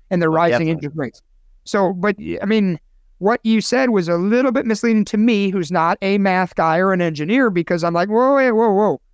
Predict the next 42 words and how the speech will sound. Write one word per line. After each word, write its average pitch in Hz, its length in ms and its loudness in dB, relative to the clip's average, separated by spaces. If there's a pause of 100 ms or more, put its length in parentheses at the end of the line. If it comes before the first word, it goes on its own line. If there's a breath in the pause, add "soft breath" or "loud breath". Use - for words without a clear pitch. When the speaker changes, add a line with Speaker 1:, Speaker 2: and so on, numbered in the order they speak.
(180)
Speaker 1:
You, 202 200 -2 (220)
you're 226 200 2
taking 220 580 0
a 170 100 -2
percentage 190 540 -2
of - 20 2
your 208 120 2
portfolio." 196 600 0 (240)
I 202 220 0
would 302 200 2
say 147 480 -2 (220)
to - 100 -4
have 175 240 0
seventeen 190 1040 -2 (300)
percent 196 420 -2
of 175 140 -2
your 165 100 2
portfolio 190 840 0
in 175 260 -2
one 185 320 0
bucket 220 360 -2
might 196 240 -2
be 156 120 -2
heavy, 190 520 -2 (380)
but 160 100 -2
I'm 208 180 0
old 185 280 2
school, 175 320 0
believe 175 260 0
in 170 100 -2
diversification. 170 760 -2
Don't 165 240 0
put 190 100 -2
all 175 100 2
your 165 140 2
eggs 170 200 0
in 175 60 -2
one 175 140 0
basket. 156 540 -2 (240)
So, 180 320 -2 (240)
but 196 180 -2 (420)
it, 208 140 -2